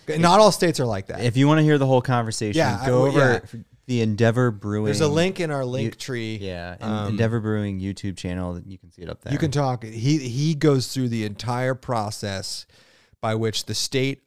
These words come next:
Speaker 1: owns it. The second you produce it, you have to buy it from the state.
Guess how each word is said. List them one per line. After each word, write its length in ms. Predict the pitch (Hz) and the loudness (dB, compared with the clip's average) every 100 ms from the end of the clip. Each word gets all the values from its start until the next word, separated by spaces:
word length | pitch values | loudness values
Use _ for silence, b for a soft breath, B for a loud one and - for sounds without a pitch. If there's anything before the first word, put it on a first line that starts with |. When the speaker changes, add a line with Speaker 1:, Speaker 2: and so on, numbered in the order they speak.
| - | -6
Speaker 1:
owns 380 | 127 127 123 117 | -4 -2 -2 -2
it. 180 | 110 _ _ _ _ _ - | -4 _ _ _ _ _ -14
The 100 | 117 | -8
second 540 | - - 147 143 123 123 | -4 -2 -2 -2 -6 -4
you 440 | 127 131 135 - _ _ - | -2 -2 -2 -8 _ _ -6
produce 480 | 131 101 127 117 113 | -6 -2 -4 -2 -2
it, 240 | 113 _ _ _ _ _ _ _ - | -4 _ _ _ _ _ _ _ -6
you 140 | 139 | -2
have 160 | 117 - | -2 -6
to 100 | 98 - - | -12 -12 -8
buy 200 | 117 127 | -4 -2
it 180 | 123 - | -4 -8
from 520 | - - 127 165 135 | -14 -6 -2 0 0
the 80 | - | -4
state. 460 | - 92 95 104 | -6 -6 -6 -8